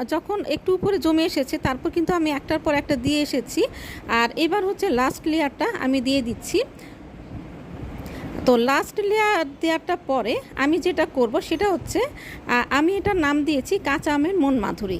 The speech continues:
এবার আমার মন মাধুরী মিশিয়ে আমি এটাকে, মানে যে জমে যাওয়া নিচের দুটো লেয়ার ঠিক রাখবো। রাখার পরে বাকি যে উপরের লেয়ারগুলো দিয়েছি সেগুলিকে আমি এক-, একটা সাসলিকের যে কাঠি সেটা দেখতে পাচ্ছেন নিয়েছি।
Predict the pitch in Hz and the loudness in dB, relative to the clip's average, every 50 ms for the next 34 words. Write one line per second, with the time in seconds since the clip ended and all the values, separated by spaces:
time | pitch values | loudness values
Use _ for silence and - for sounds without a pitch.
0 | - - 233 269 277 392 415 415 415 403 415 415 392 285 285 302 320 349 392 403 | -2 0 2 2 2 2 2 2 0 0 0 2 2 4 4 4 4 2 2 0
1 | 403 - 370 330 349 339 277 233 - - - 240 277 480 - - - - - - | 0 0 2 4 4 4 4 2 0 -2 -2 -2 -2 -2 -2 -6 -12 -16 -16 -10
2 | - - 262 285 320 381 339 320 320 - 240 220 - - 320 466 508 427 254 - | -2 0 2 4 4 4 2 0 0 0 -2 -2 0 0 0 0 2 0 0 -2
3 | - 214 220 240 233 226 240 240 214 208 247 240 214 196 240 262 277 311 339 330 | -2 -2 -2 0 0 2 2 0 2 2 2 2 2 2 2 4 4 4 4 4
4 | - 285 240 240 277 294 285 302 294 - 359 359 294 - 330 - 392 370 294 277 | 2 2 2 2 4 4 4 2 4 2 0 0 2 0 0 0 0 0 0 2
5 | 277 285 285 - - 302 294 - 277 269 240 196 165 - 233 339 539 - - - | 0 0 -2 -2 -4 -4 -4 -2 -2 -2 -2 -2 -4 -2 -2 -2 -2 -2 -4 -12
6 | - - - - - 226 247 269 - 370 392 403 - - 285 285 370 427 339 254 | -16 -16 -14 -6 0 0 2 2 2 0 0 0 0 0 2 2 2 0 2 0
7 | 277 269 277 - 330 330 320 349 349 339 339 - 320 311 370 294 269 277 285 302 | 0 0 2 2 2 2 4 4 2 2 2 2 0 0 2 2 2 2 2 2
8 | 302 311 330 330 381 311 247 262 233 202 175 - - 440 - - - 277 262 285 | 2 0 0 0 0 0 0 2 0 0 0 0 0 -2 0 2 0 0 2 2
9 | 311 330 311 - 349 339 233 240 247 247 247 - - - - 220 220 - - 311 | 0 0 2 0 0 0 2 2 0 0 -2 -4 -10 -4 -4 -4 -2 0 -2 -2
10 | 330 - 247 247 302 - - 302 285 - 359 285 - 311 311 - 214 196 - - | -2 0 -2 -2 -2 -2 -4 -2 0 0 0 2 0 0 0 2 0 0 0 0
11 | 320 494 571 - - - - - - - - 311 320 359 359 294 285 349 349 - | 0 0 0 -2 -8 -14 -14 -14 -12 -2 2 2 4 4 4 4 2 0 -2 -2
12 | 339 302 - 311 320 - - 359 330 277 262 233 196 175 - - 294 | -2 0 0 -2 -2 0 0 2 2 4 2 2 0 -4 -4 -2 -2